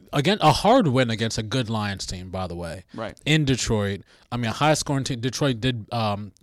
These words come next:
Speaker 1: did beat the Seahawks last year, but that being said, this is a team that a lot of people are picking to,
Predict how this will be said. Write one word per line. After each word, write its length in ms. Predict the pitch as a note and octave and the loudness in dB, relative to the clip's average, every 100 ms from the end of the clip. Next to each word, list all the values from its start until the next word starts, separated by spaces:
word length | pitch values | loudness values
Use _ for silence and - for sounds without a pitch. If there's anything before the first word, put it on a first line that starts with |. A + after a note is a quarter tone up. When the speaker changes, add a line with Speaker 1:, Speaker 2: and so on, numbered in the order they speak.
| G2+ | -8
Speaker 1:
did 220 | B2+ B2 | -6 -4
beat 160 | A#2+ A#2+ | -6 -6
the 100 | G2 | -8
Seahawks 460 | F#2 A#2 G#2 G2+ | -6 -6 -6 -8
last 300 | G2 A2 A#2+ | -6 -6 -6
year, 100 | F#2 | -8
but 260 | F#2 G2+ - A#2+ | -10 -10 -8 -6
that 160 | B2+ C3+ | -6 -6
being 160 | G#2+ | -8
said, 300 | F#2+ A#2 G#2+ - - - _ | -8 -8 -8 -10 -20 -20 _
this 100 | F#3+ | -2
is 100 | F#3+ | 0
a 100 | C3+ | 0
team 280 | G2+ - B2+ | 0 0 0
that 100 | A#2+ | -2
a 20 | |
lot 140 | A2 C#3+ | 0 -2
of 40 | |
people 160 | B2 G2+ | -2 -8
are 40 | |
picking 380 | F#2+ - A2+ A2 | -12 -10 -8 -8
to, 180 | G2+ | -10